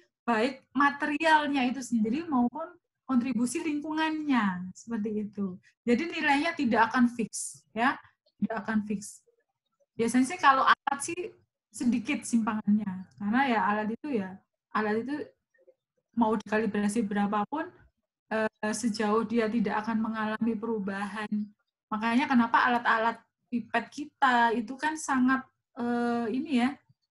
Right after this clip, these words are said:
sangat tidak terpengaruh pada suhu, gitu kan. Kayak gitu. Jadi U sembilan lima tidak punya nilai pasti, tapi yang pasti adalah,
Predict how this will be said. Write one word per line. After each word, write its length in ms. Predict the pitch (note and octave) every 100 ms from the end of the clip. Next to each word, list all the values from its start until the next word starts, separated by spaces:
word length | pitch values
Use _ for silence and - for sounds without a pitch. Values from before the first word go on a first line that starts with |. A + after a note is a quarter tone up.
| _ _
sangat 800 | A#3 A3+ A#3 A#3 A#3 A#3 A#3 A#3 _ _ _ _ _ _
tidak 220 | A#3+ G#3+ G3+ A3
terpengaruh 360 | A#3+ A#3+ A#3 A3+
pada 160 | A3
suhu, 440 | G#3+ B3+ - G3+ G3 _ F#3+
gitu 200 | F3+ E3+
kan. 160 | F3+ A#3+ _ _ _ _ _ _ _
Kayak 160 | G3+ G#3
gitu. 560 | A3 A3+ G#3+ G#3 F#3+ F#3 F#3+
Jadi 320 | A3+ D4+ - _ _
U 140 | C4 C4
sembilan 340 | C4+ B3+ C4
lima 260 | B3+ C4+ D4
tidak 240 | D#4+ A#3+ G#3+
punya 240 | A3 A3+ A3+
nilai 200 | A3 A3
pasti, 800 | - G#3 G3+ - B3 C#4 D#4+ E4+ G#4 - _ _ -
tapi 240 | A3+ A#3 C4+
yang 140 | B3+
pasti 500 | A#3+ B3 - D4+ F4
adalah, 720 | - A3+ A3+ A#3 A3+ C4 D#4+